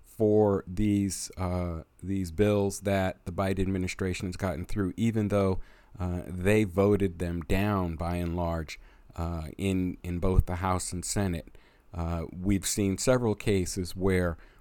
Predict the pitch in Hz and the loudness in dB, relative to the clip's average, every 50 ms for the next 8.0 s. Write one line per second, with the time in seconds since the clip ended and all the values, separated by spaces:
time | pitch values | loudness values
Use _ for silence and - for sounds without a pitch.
0 | - - 95 87 - - 113 101 104 101 95 - 101 90 87 - 107 104 101 98 | -6 -6 -2 2 4 4 4 4 4 0 0 -2 -4 -4 -2 0 2 2 2 2
1 | 92 95 95 92 - - - 95 85 - - 95 90 87 85 - - 90 90 90 | 0 0 -2 -4 -4 -4 -4 -4 -2 0 0 0 0 0 -2 -4 -4 -4 -2 -2
2 | 90 90 90 90 87 87 - - 107 98 95 92 87 - 92 87 87 - - - | -2 -2 -2 -4 -4 0 2 4 4 4 2 -2 -6 -6 -6 -6 -6 -6 -4 -2
3 | 107 104 104 101 90 95 90 87 87 85 - - - - - - - - 92 87 | 0 0 0 0 0 -2 -2 -2 -2 -4 -6 -10 -16 -20 -20 -14 -8 -6 -6 -4
4 | - - - - 110 107 101 101 95 92 92 92 - - - - - 90 85 85 | -4 -4 0 4 4 4 6 4 4 2 2 0 -4 -8 -12 -8 -6 -6 -4 -4
5 | 80 76 76 - - - 110 101 92 - - 95 90 - - 113 101 95 - - | -4 -6 -8 -8 -2 0 0 0 0 0 -4 -6 -4 -2 0 2 2 2 0 -2
6 | - 87 87 - - 110 101 - - 87 85 - - - 123 123 117 104 95 80 | -8 -10 -8 -4 -2 -2 -2 -2 -4 -8 -8 -6 -2 0 2 2 2 2 0 -2
7 | - - - - - - - - - - - 101 101 101 101 98 95 95 90 - | -6 -10 -18 -20 -20 -20 -20 -16 -12 -4 2 4 6 6 6 6 6 4 2 0